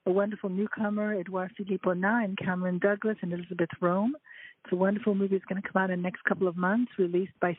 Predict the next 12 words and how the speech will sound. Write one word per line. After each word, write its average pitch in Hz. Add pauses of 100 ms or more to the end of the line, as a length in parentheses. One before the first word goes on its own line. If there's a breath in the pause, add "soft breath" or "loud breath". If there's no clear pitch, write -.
Saban 185 (320 soft breath)
Films. 196 (840 loud breath)
And, 185
uh, 175
like 185
you 208
said, 202
I -
have 180
a 180
movie 185
out 185